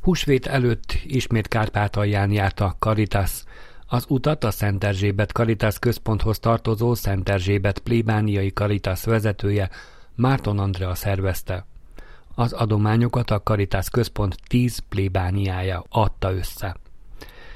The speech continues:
Élelmiszer, gyermekjáték, tisztálkodási szer, lakástextil, mosópor, mosogatószer, kisebb méretű bútorok, lakástextil, ágynemű, gyermek és női ruha volt az adomány.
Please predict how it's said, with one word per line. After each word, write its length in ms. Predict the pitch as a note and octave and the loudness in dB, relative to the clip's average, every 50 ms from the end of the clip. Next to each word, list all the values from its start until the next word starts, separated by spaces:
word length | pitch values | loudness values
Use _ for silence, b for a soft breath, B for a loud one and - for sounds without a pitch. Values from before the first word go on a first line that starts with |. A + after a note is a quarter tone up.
| B B | B B
Élelmiszer, 800 | B B2+ B2 B2 B2 B2 B2 C3 C#3 C3+ - - D3+ D3+ D3+ C3 | B 2 4 4 4 4 2 2 0 0 0 0 0 0 0 0
gyermekjáték, 920 | A2+ A2+ G#2+ G2+ G2+ G#2+ G2+ - - G#2 G2+ F#2+ - - G2+ G2+ F#2+ - - | -2 -2 -2 0 0 -2 -2 0 0 0 0 0 0 -2 -2 -2 -2 -4 -4
tisztálkodási 840 | - C3+ C3 A#2 - - A#2+ A2+ - - A#2 G#2+ G#2+ G2 - - G#2+ | -2 -2 -2 0 0 0 -2 0 0 0 2 2 2 2 2 0 -2
szer, 420 | G2 - - G#2 G2+ G2 G2+ - - - | -2 0 0 0 0 0 -2 -4 -6 -4
lakástextil, 1080 | - G#2+ G2+ F#2+ - A2+ A2+ A2 - - B2 A2+ - - - - A2 G2+ G2 F2+ - - | -2 0 0 0 0 0 2 2 2 2 0 -2 -2 -4 -4 0 0 2 0 0 -2 -4
mosópor, 680 | - B2 C3+ C#3+ A#2+ - C3 A2+ A2 - - G#2+ G#2 G2 | -2 0 0 0 2 2 0 0 0 2 0 2 2 2
mosogatószer, 960 | G2 G2 G2+ G2 - - A2 G#2 G#2 F#2 - G#2 G2+ - - - G#2 G2+ F#2 - B B B B B B B B B | 0 -2 -2 -2 -2 -2 0 0 0 0 0 0 -2 -2 0 0 -2 -2 -2 -4 B B B B B B B B B
kisebb 340 | - E3+ D#3 - D#3 C3 A#2+ | 0 0 2 2 2 2 4
méretű 460 | A#2+ A2 G#2+ G2+ G2+ F#2+ - G2+ F#2+ | 4 2 4 2 2 0 0 -2 -2
bútorok, 680 | F#2+ G2 A2 A#2+ B2 A#2 - B2 A2+ A2 G#2 G2+ - - B B B B B | -2 -2 -4 -2 -2 0 2 2 2 2 2 0 -2 -8 B B B B B
lakástextil, 1000 | - G#2+ G#2+ G2+ - G#2+ A2 G#2+ - - - B2+ A#2+ - - - C3+ C3 B2 - - | 0 0 0 0 0 0 2 2 2 2 2 0 0 -2 -2 0 2 2 2 2 0
ágynemű, 600 | - - B2+ C3+ C3 B2 C3 A#2+ A#2 A2 G#2 G#2 - - | -2 0 0 2 2 2 2 2 2 2 2 0 -2 -2
gyermek 500 | A#2 A2 A#2 B2+ B2+ C3 B2+ A2+ - - | -2 0 0 2 2 0 -2 -2 -2 -4
és 280 | G2+ F#2 F2+ - - - A2+ | -4 -4 -4 -6 -10 -8 -2
női 460 | G2 G#2+ A2 A2 A#2 B2+ B2+ A#2 A2 | 0 2 2 4 4 4 4 2 2
ruha 300 | G2+ G2+ F#2+ F2+ F#2 F#2+ | 0 0 -2 -2 -2 -2
volt 300 | F#2 F2+ F#2 F2+ F2 - | -2 -2 -4 -4 -4 -4
az 180 | F2 F2+ - - | -6 -8 -8 -6
adomány. 600 | - - G#2+ G#2 G#2+ G2 F#2+ G2 F#2+ F#2+ - G#2+ | -4 -2 0 2 2 2 2 0 -2 -4 -8 -12